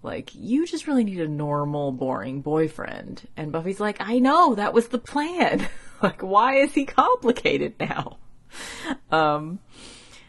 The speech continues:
Giles, uh, brushing his teeth, because I wrote down in this episode every single thing that, that Anthony Stewart Head does with props. Like, he,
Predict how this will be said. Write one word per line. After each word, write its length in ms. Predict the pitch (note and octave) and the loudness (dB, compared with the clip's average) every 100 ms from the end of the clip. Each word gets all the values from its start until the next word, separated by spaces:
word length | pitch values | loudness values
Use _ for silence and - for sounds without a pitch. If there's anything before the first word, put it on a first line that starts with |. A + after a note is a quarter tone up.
| - - - | -20 -18 -4
Giles, 580 | E3+ E3+ E3+ F3 F#3+ - - | 2 4 6 6 4 -4 -4
uh, 180 | D3+ - | -4 -2
brushing 400 | E3 D#3+ E3 F3+ | 6 6 6 0
his 160 | F3 | -2
teeth, 320 | - D3+ C#3+ - | 0 0 0 0
because 220 | - E3 | 0 4
I 80 | E3 | 6
wrote 220 | G3 A3+ | 6 6
down 300 | G#3+ F3+ E3+ | 6 6 4
in 100 | E3 | 0
this 160 | E3 | 2
episode 440 | E3 F3 F3 E3+ E3+ | 2 2 2 2 2
every 320 | - D#3+ D#3+ | 0 0 2
single 340 | E3+ - D3 C#3+ | 0 -2 -2 -2
thing 420 | - C#3 D3 D#3+ | 0 -2 -2 -4
that, 280 | - C3+ - - - - | 0 0 -2 -12 -20 -4
that 220 | - D3 | -2 0
Anthony 340 | C3+ E3 D#3+ D3 | 0 0 0 -2
Stewart 320 | - D3+ D3 | -2 -4 -2
Head 260 | - - | -4 -2
does 240 | F3 C#3+ C3+ | 0 -2 -2
with 200 | C#3 - | -6 -2
props. 360 | F3+ - - | 0 0 0
Like, 140 | D#3 D3+ | -2 -2
he, 380 | F#3 D#3+ C#3 | -4 -4 -4